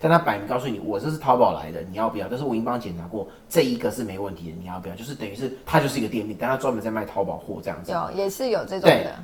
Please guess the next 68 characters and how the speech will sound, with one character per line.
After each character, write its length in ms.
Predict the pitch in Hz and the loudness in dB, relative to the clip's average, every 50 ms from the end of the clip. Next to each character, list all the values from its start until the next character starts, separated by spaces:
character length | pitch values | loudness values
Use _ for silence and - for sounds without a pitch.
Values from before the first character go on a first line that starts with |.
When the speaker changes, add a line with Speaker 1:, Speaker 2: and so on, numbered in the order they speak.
| - - | -10 -4
Speaker 1:
一 140 | - 156 170 | 0 0 2
个 260 | - - - 156 123 110 | 2 4 6 6 6 8
会 180 | - 151 135 - | 8 8 6 6
比 200 | - 95 85 85 | 2 -4 -6 -10
一 80 | 95 | -10
个 160 | - - 95 | -8 -6 -6
贵， 240 | 92 - 113 104 - - | -6 -6 -6 -8 -8 -6
因 180 | 139 143 160 165 | -2 2 4 6
为 240 | 165 143 131 - - - | 6 6 6 2 0 6
越 180 | 180 170 160 | 10 10 10
来 160 | 131 113 107 | 10 8 2
越 100 | 117 127 | 2 2
有 160 | 120 113 104 98 | 2 2 0 0
保 240 | 90 98 87 82 | -2 -4 -6 -4
障， 220 | 87 - 110 107 98 98 | -2 -2 -4 -4 -4 -6
它 80 | 101 | -8
是 200 | 98 - 113 98 95 - - - - - - - | -8 -8 -8 -10 -10 -12 -18 -20 -20 -20 -18 -12
好 280 | - - - - 87 87 | -6 0 0 0 0 0
的 160 | 95 98 - - | -2 -6 -4 -2
，O-，O 420 | 113 110 110 117 117 - 123 117 | -2 0 0 0 0 0 0 0
K 160 | 113 - 113 | 0 0 0
的 100 | 98 95 | -2 -2
东 200 | 87 92 87 87 | -4 -6 -8 -8
西。 140 | 95 - - | -8 -8 -4
Speaker 2:
对。 160 | 196 185 147 95 92 - - | -2 -2 -2 -4 -8 -14 -10
Speaker 1:
对， 240 | - 104 95 87 85 - - | -6 -6 -6 -6 -6 0 4
风 160 | 160 202 220 | 4 4 4
险 160 | 180 170 117 | 4 2 2
越 180 | 123 143 135 127 | 2 4 4 6
大 280 | 139 131 110 95 90 - - - - - - - - - - | 6 6 4 4 0 -6 -12 -20 -20 -20 -20 -20 -20 -12 -4
越 160 | - 127 113 | -2 0 0
便 120 | - 95 87 | 0 -2 -6
宜， 140 | 87 - - - | -10 -10 -4 2
风 160 | - 202 214 | 4 4 6
险 160 | 175 165 123 | 6 4 4
越 100 | 139 151 | 4 2
小 240 | - - - - 87 - | 2 2 0 -2 -4 -4
就 120 | - 113 104 | -6 -6 -4
越 180 | 104 101 90 | -4 -4 -6
贵 260 | 82 - - 85 82 - | -6 -8 -8 -8 -8 -8
这 80 | - - | -10 -8
样 100 | - - | -4 -2
子。 60 | 202 | -2
Speaker 2:
对， 100 | 180 - - - - - - - - - | -2 -4 -6 -12 -16 -20 -20 -16 -6 2
然 120 | 196 214 | 6 8
后 160 | 240 269 302 | 8 8 8
后 180 | 311 - - 370 330 | 6 2 4 6 6
来， 260 | 285 254 233 220 - - | 8 6 4 2 0 4
而 100 | - 294 | 6 6
且 120 | 311 339 277 | 8 8 8
我 140 | 226 233 | 8 8
还 140 | 240 233 277 | 6 6 6
有 80 | 254 226 | 4 6
发 220 | 226 240 214 226 | 6 4 4 2
现 180 | 233 247 226 202 | 2 0 -2 0
一 40 | 196 | 0
件 120 | 214 214 | 0 0
事 120 | - 233 220 | 0 -2 -4
情， 80 | 190 | -4
就 80 | 185 226 | -2 -2
是 40 | 247 | 0
我 100 | 233 202 | 0 0
们 140 | 180 185 - - - - - - - - - - - - - - | -2 -4 -4 -6 -8 -10 -12 -16 -20 -20 -20 -20 -20 -20 -20 -14
几 160 | - - 208 | -8 -4 -4
年 340 | 196 185 185 185 190 196 208 | -2 -2 -2 -2 -2 -4 -4
前 260 | 220 - 226 180 170 | -2 -2 -2 0 0
的 160 | 175 185 190 190 | 0 -2 -2 -2
五， 280 | - 185 180 170 170 | -2 -2 -2 -2 -4